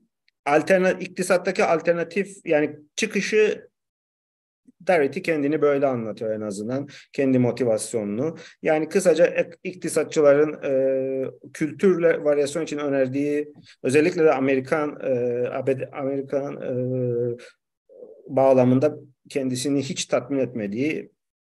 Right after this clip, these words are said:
hatta yazdıklarını okursanız bayağı, yani böyle kızdırdığı için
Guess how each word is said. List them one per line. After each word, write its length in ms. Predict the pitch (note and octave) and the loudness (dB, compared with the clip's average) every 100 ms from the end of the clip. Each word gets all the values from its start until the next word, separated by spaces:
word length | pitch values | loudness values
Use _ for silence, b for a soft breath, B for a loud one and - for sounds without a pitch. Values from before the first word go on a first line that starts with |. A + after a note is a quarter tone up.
| _ - | _ -8
hatta 320 | C#3+ C3 C3 | -6 0 2
yazdıklarını 720 | A2 G2 C#3 B2+ B2 C3+ B2 | 2 2 0 0 0 2 2
okursanız 540 | B2 B2+ B2 A2+ C3 B2 | 0 -2 -4 -4 -2 0
bayağı, 480 | A#2+ G#2+ G#2+ B2 | 0 0 -2 -4
yani 280 | - G#2 G2+ | -6 -8 -6
böyle 160 | G#2 G#2+ | -6 -6
kızdırdığı 640 | - B2 B2 B2 B2+ B2 | -4 -2 0 2 4 4
için 520 | B2+ G#2+ - D3+ D3 | 2 -2 -6 -6 -6